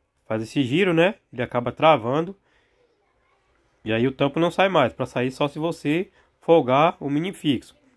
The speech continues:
Essa parte de trás a gente não coloca agora. A parte de trás, esses aqui, ó, são passantes. A gente vai colocar de cima pra baixo, né? O furo aqui é vazado. Tá vendo? Ele vai até aí embaixo. Agora sim, já podemos,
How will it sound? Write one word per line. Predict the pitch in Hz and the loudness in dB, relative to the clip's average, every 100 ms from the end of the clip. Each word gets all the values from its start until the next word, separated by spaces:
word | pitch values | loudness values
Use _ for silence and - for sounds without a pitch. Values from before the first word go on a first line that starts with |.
| _ | _
Essa | - 180 | -2 2
parte | 196 185 | 4 4
de | 165 | 4
trás | - 143 160 123 | 2 6 6 4
a | |
gente | 117 147 | -6 -4
não | 156 | -4
coloca | 156 160 170 | 0 -2 0
agora. | 165 120 110 | -2 -2 -2
A | |
parte | 160 165 | -2 -2
de | 131 | -2
trás, | 127 143 127 - _ _ - - | 0 2 2 -2 _ _ -14 -6
esses | 135 165 | -6 0
aqui, | 175 165 147 120 | 0 0 -2 -2
ó, | 92 _ _ _ _ _ _ _ _ _ _ _ | -4 _ _ _ _ _ _ _ _ _ _ _
são | - | -2
passantes. | 131 170 170 - 143 107 - | 4 6 4 2 -2 -2 -8
A | - _ _ | -20 _ _
gente | - | -2
vai | 170 | 0
colocar | 160 170 151 135 | 4 4 4 2
de | 131 | -2
cima | - 185 202 | -4 -2 2
pra | 185 | 2
baixo, | 160 139 175 151 | 4 4 4 2
né? | 170 - - - | -2 -2 -16 -8
O | 156 | -8
furo | - 160 156 | -2 2 2
aqui | - 123 | 2 -2
é | 120 | 4
vazado. | 156 156 131 160 170 104 - _ _ _ _ _ _ | 6 6 4 4 2 -2 -10 _ _ _ _ _ _
Tá | - | -10
vendo? | 107 143 | -2 -2
Ele | 127 127 | 0 2
vai | 123 | 4
até | 120 120 | 2 0
aí | 131 | 0
embaixo. | 143 139 165 - 180 _ _ | 4 6 4 2 -14 _ _
Agora | 131 131 170 196 | -4 2 4 4
sim, | - 113 | 2 -4
já | 113 | -2
podemos, | 139 - 139 139 175 202 | -2 -2 -2 -2 -2 -6